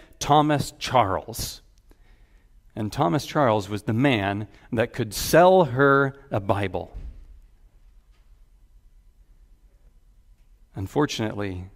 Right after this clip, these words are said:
when she asked him about a Bible to purchase, he told her all the Bibles that he had were promised to other people and that he didn't have any.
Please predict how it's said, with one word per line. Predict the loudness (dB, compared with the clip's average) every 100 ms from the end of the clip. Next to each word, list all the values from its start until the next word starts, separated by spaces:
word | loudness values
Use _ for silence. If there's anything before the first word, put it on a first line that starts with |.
| _ -12
when | -8 -6
she | -6 -8
asked | -2 -2 -2 -6 -10
him | -10 -12 -16 -12
about | -6 -4 -4
a | -4
Bible | -4 -6 -6 -10 -14 -20 -20 _ _ _ -14
to | -14
purchase, | -4 -4 -2 -8 -10 -14 -20 -20 _ _ _ _ _ _ _ _ _ _ -20 _ _ _ _ _ _ -10
he | -8 -4
told | -2 -2 -2
her | -4
all | -4 -6
the | -4 -4
Bibles | -4 -4 -4 -4
that | -4
he | -4
had | -4 -4 -4
were | -6 -10
promised | -10 -8 -8 -8 -12
to | -12
other | -10 -12
people | -12 -14 -12 -14 -14 _ -20 _ _ _ _ _ -12
and | -6
that | -4 -4
he |
didn't | -2 -2 -2
have | -4 -4 -4
any. | -8 -10